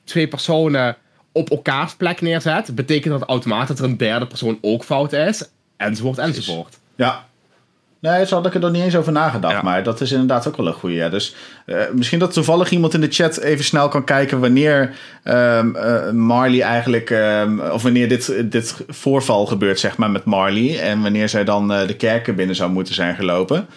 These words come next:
Speaker 2: Ehm, ik weet ook niet eerlijk gezegd of we echt in de aflevering hebben gezien wie nou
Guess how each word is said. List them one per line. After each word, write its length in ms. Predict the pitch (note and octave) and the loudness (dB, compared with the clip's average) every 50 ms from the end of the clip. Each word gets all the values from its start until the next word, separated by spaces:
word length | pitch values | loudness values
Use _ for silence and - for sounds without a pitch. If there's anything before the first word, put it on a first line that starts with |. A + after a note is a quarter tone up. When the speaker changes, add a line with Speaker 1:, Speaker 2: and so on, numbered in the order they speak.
| - - - - - - _ | -20 -20 -20 -20 -20 -20 _
Speaker 2:
Ehm, 320 | - G#2 G#2 G#2 G#2 G#2 G#2+ | -4 0 0 2 2 2 0
ik 120 | B2 A#2+ | 0 0
weet 140 | F#3 F#3 F3 | 0 0 0
ook 60 | E3+ | 2
niet 180 | E3+ F#3 F#3 E3+ | 0 0 0 0
eerlijk 220 | C3 E3+ F3+ F3 | 0 0 0 0
gezegd 280 | E3+ - F#3+ F3 E3+ F3 | 0 0 0 0 0 -2
of 120 | D#3+ - | -2 0
we 80 | E3+ D#3+ | 0 0
echt 220 | F#2+ D3+ D3+ - | 0 0 0 0
in 80 | E3+ D#3 | 0 0
de 60 | D3+ | 2
aflevering 480 | - C3+ D3 - E3 D3+ D3+ D3+ D3+ D3 | 0 0 0 2 2 0 0 0 0 0
hebben 180 | C#3+ D3 D3 | 2 2 0
gezien 320 | - C#3+ B2 C#3 C#3 C3+ C3 | 0 0 0 2 2 2 2
wie 260 | C3 C3 C3+ C3+ C3 | 2 4 4 4 4
nou 460 | C3 C3 B2+ B2+ B2+ B2 B2+ C3 B2 | 4 2 2 2 2 2 0 -2 -4